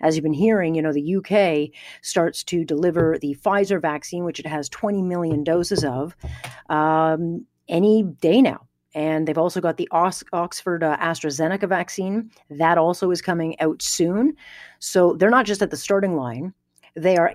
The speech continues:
in the starting blocks. And that's good news for Boris Johnson, who desperately needed this because they've got the highest death toll in Europe, and their economy is, uh, circling the drain. So,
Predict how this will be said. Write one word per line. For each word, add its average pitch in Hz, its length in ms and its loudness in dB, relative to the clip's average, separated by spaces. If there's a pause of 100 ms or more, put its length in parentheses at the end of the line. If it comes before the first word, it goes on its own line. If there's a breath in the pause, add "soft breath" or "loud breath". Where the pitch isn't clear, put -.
in 196 400 0
the 160 120 -4
starting 156 360 -2
blocks. - 440 -10 (360)
And 147 400 -2
that's 151 200 -4
good 170 180 0
news 170 180 -2
for - 120 -14
Boris 151 400 -2
Johnson, 160 340 -4
who 147 80 -8
desperately 156 600 -2
needed 165 280 0
this 131 180 -4
because 147 360 -2
they've 151 100 2
got 151 140 -2
the 143 60 -6
highest 151 340 0
death 147 180 0
toll 180 300 0
in 170 100 0
Europe, 165 320 0 (560 soft breath)
and 143 300 0
their 147 160 2
economy 170 560 -2
is, 139 260 -2
uh, 127 120 -4
circling 151 580 -2
the 143 200 -2
drain. 156 460 0
So, 160 240 -2